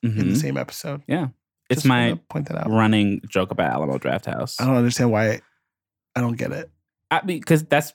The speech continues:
Speaker 2: the point of Alamo Drafthouse. You go there when you don't wanna be annoyed by people being in your seat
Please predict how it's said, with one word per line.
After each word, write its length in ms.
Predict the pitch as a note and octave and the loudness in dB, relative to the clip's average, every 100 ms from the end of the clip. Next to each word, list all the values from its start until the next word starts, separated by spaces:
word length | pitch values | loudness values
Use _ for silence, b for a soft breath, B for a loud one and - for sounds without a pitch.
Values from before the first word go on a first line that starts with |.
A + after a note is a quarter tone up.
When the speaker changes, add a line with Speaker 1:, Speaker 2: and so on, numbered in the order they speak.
| - | -6
Speaker 2:
the 40 | |
point 280 | D3 E3 D#3+ | -2 2 4
of 60 | D3 | 4
Alamo 200 | D3+ D#3 | 2 2
Drafthouse. 520 | D3+ F#3+ - A2+ - | 2 0 0 -2 -2
You 60 | B2+ | 0
go 200 | A#2 C3 | 4 6
there 260 | C#3 B2+ B2+ | 6 4 4
when 300 | B2 A2 A2 | 2 2 0
you 380 | A2+ A2 A2 G#2+ | 0 2 2 0
don't 260 | B2 A2 | 2 2
wanna 100 | A#2+ | 4
be 220 | B2+ A#2 - | 4 2 2
annoyed 280 | A#2 G#2+ G#2 | 4 4 4
by 80 | A2 | 4
people 520 | B2 A#2 A2 A2 - _ | 2 4 6 4 0 _
being 300 | A2 G#2+ G#2+ | 4 4 4
in 120 | G2+ | 4
your 180 | G#2+ G2+ | 4 4
seat 440 | A2 - G2 C3+ | 2 0 2 2